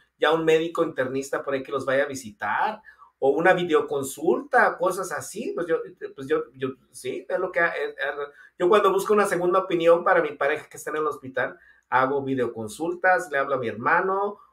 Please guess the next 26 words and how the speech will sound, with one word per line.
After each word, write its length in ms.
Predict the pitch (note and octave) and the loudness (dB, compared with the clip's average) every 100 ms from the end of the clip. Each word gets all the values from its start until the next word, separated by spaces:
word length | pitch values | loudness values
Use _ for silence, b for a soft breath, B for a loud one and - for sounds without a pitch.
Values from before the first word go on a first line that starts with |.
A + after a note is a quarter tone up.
| b | b
hago 340 | - C3 C#3 C3+ | -2 0 0 0
cosas, 640 | D#3+ F#3+ F#3+ F#3+ F#3 - | 4 4 4 0 0 -4
es, 340 | A#2+ D3 D#3 | -6 -4 -6
esto, 440 | - D#3 E3 - G3 | -6 -6 -4 -4 -2
y 120 | F3 | -2
che-, 280 | B2 A2 A#2 | -6 -10 -8
checar, 500 | C#3 B2 C3+ D#3+ - | -10 -4 0 0 0
checar 280 | E3 E3 E3+ | -6 -4 -2
muchas 280 | F3 E3+ | -2 -4
cosas. 420 | E3+ E3+ F#3+ G3 - b b b _ | 2 2 2 -4 -8 b b b _
Eh, 300 | C#3 C#3 C3+ | 0 2 2
en 100 | D#3 | 0
el 100 | C#3 | -2
caso 320 | C#3 E3+ G3+ | 2 2 2
de 120 | F#3 F3+ | 2 4
él, 140 | F3 | 2
pues, 260 | E3+ - - - | 0 -4 -10 -10
se 160 | - | -2
le 80 | D#3 | 0
va 80 | D3+ | 2
a 40 | |
hacer 180 | D3+ E3+ | 2 2
más 220 | E3 D#3 | 2 0
fácil 320 | D3+ C#3+ D3 | -2 -4 -6
precisamente 600 | C3 C3 C#3 C3+ C3 - A2 | -10 -8 -6 -6 -6 -2 -2
eso, 300 | G#2 A2 | -4 -12